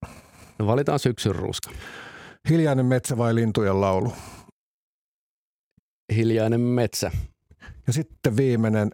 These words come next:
Speaker 2: kun sä oot retkellä, ystävät vai yksin olo?
Speaker 1: Molempia vuorotellen.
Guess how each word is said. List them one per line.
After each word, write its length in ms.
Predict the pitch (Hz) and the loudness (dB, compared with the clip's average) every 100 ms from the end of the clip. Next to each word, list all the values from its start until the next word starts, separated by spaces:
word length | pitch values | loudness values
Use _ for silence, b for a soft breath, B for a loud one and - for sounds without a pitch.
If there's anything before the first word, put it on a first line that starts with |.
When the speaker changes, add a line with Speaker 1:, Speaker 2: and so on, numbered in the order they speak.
| - | -2
Speaker 2:
kun 140 | 165 | -2
sä 80 | 156 | 0
oot 100 | 139 | 0
retkellä, 540 | 151 143 - 120 113 104 - | 0 0 0 0 0 -2 -2
ystävät 440 | 143 - 127 107 - - - | -2 0 0 -2 -4 -10 -2
vai 220 | 107 104 - | 0 0 -2
yksin 340 | 120 117 - 101 - | -4 -4 -4 -4 -2
olo? 300 | 110 104 101 B B B B _ _ _ - | -2 -2 -4 B B B B _ _ _ -4
Speaker 1:
Molempia 540 | 123 147 127 113 104 | 0 2 2 2 2
vuorotellen. 600 | 107 101 95 95 98 92 | 2 2 0 -2 -2 -4